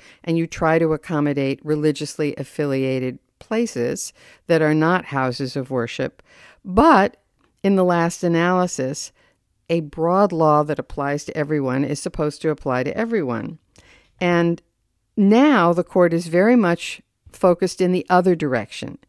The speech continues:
to protect the rights of religious entities,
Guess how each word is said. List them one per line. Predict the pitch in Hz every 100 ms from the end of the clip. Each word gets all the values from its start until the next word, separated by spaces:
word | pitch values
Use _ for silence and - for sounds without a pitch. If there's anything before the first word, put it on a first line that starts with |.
| _ _ - _ _ - - -
to | 196
protect | - 190 - 160 - _ _
the | 160 160 156
rights | 147 160 156 160 170 -
of | - 156 151
religious | 156 202 226 190 -
entities, | 151 135 131 135 156 -